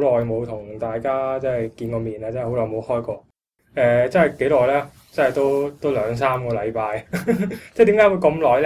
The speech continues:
呢？即係點解會，啊，開天窗呢？即係男人老狗下噉樣打空炮，噉點解呢？噉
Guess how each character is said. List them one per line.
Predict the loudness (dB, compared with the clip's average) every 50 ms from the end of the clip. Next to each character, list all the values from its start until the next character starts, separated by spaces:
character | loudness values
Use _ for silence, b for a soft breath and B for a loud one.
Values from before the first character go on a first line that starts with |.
| 2 2
呢？ | 2 0
即 | 0
係 | -2
點 | 0 2
解 | 2 2 4
會， | 4 2 0 -2 -4 -6 -2
啊， | 0 0 0 0 -2 -10 -20 _ -2
開 | -2 -2 0
天 | -2 -4
窗 | -4 -2 -2 -2 -2
呢？ | -2 -2 -2 -2 -2 -4 -4 -6 -6 -10 b b b b b b
即 | 2 2
係 | 4
男 | 4 2 0 -2
人 | -2 -2
老 | 0 0
狗 | 2 2 2
下 | 2 2 0 -2 -2 -2
噉 | -2
樣 | -4 -4 -4
打 | 0 0 0
空 | 0 -2 -4 -6
炮， | -6 -6 -6 -4 -4 -4 -4
噉 | -6 -6
點 | -6 -6 -6
解 | -6 -6 -4
呢？ | -4
噉 | -4 -4 -4 -8